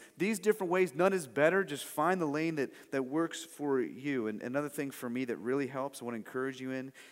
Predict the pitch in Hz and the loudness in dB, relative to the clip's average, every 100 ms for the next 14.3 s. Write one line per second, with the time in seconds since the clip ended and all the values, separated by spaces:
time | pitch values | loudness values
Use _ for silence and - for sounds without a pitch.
0 | - _ - 147 180 165 127 135 127 147 | -20 _ -2 0 0 0 0 0 -2 -8
1 | 139 135 120 139 - - - 127 120 139 | -6 -8 -6 -4 -4 -4 -8 -4 -2 -2
2 | 113 104 113 120 113 120 - - 110 107 | -4 -4 -4 -4 -4 -8 -8 -10 -6 -6
3 | 104 - 76 65 _ _ _ _ _ _ | -6 -12 -14 -16 _ _ _ _ _ _
4 | _ _ _ _ _ - 170 - - 117 | _ _ _ _ _ -14 -10 -8 -4 -4
5 | 120 95 101 69 - _ _ _ _ _ | -4 -6 -6 -6 -12 _ _ _ _ _
6 | _ _ _ _ _ _ 110 101 95 85 | _ _ _ _ _ _ -10 -8 -8 -10
7 | 80 - 139 - 127 151 180 165 147 143 | -16 -14 -14 -6 -4 -2 -4 -6 -6 -10
8 | 139 139 117 - - 104 113 113 101 98 | -8 -8 -8 -8 -8 -6 -4 -6 -8 -8
9 | 123 95 95 - - - 196 220 - 87 | -8 -6 -10 -10 -12 -8 -8 -8 -10 -10
10 | 87 113 139 135 - - - - - 165 | -8 -6 -6 -8 -10 -16 -20 -10 -4 -2
11 | 175 175 - 127 143 143 - - 107 110 | -2 -2 0 0 0 -2 -4 -4 -4 -2
12 | 127 117 123 - - 139 147 - 117 95 | -6 -8 -10 -12 -8 -8 -8 -10 -10 -10
13 | 85 78 87 - 117 113 - 120 117 131 | -8 -10 -10 -8 -6 -6 -8 -12 -8 -6
14 | 127 92 69 | -8 -8 -12